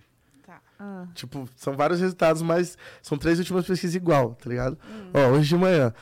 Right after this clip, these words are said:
Speaker 3: Quanto tempo depois de comer pode treinar?
Speaker 1: Legal. Tá,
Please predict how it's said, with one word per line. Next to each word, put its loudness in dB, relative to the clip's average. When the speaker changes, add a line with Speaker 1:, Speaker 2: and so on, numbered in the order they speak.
Speaker 3:
Quanto 2
tempo 2
depois 4
de 2
comer 4
pode 2
treinar? 2
Speaker 1:
Legal. -6
Tá, -6